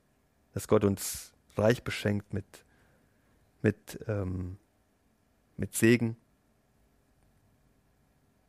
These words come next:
wo wir uns beteiligen beim, beim Bau seines Reiches. Und damit segne euch Gott,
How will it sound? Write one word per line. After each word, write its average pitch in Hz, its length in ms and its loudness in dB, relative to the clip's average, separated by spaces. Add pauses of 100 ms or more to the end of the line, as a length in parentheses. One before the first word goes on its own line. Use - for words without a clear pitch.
(320)
wo 110 140 0
wir 101 260 6 (420)
uns - 160 -10
beteiligen 104 600 0 (460)
beim, 98 340 -4 (300)
beim 101 160 -6
Bau 98 200 2
seines 92 380 -8
Reiches. - 540 -16 (1500)
Und 113 140 4
damit 127 200 4
segne 120 320 2
euch - 220 -8
Gott, 101 160 -10